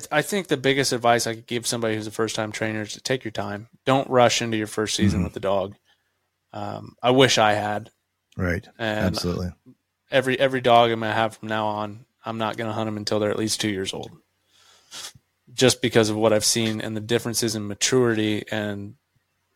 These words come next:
Speaker 1: obedience and even just retrieving skills and handling skills.
Speaker 2: Mm-hmm.
Speaker 1: By the time they're two years old, it's much more solidified and you're gonna have a much more consistent dog.
Speaker 2: Mm-hmm.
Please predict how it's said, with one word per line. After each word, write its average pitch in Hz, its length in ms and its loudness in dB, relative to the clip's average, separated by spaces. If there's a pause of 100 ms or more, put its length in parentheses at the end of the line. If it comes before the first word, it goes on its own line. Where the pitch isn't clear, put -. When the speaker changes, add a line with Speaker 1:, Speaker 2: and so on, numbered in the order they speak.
(640)
Speaker 1:
obedience 123 540 4
and 123 120 -4
even 139 260 -2
just 117 240 -4
retrieving 135 480 2
skills 107 580 -2
and 113 140 -8
handling 120 440 -2
skills. 104 480 -4 (640)
Speaker 2:
Mm-hmm. 87 220 2 (420)
Speaker 1:
By 143 140 4
the 143 80 6
time 202 180 0
they're 160 100 2
two 147 180 0
years 131 240 2
old, 139 320 2 (360)
it's - 280 -4
much 139 460 -4
more 127 160 -2
solidified 113 640 0
and 117 60 -8
you're 113 80 -6
gonna 110 140 -2
have 110 100 -2
a 110 60 -6
much 110 260 -4
more 113 120 -4
consistent - 540 -2
dog. 101 340 -2 (1300)
Speaker 2:
Mm-hmm. 92 240 4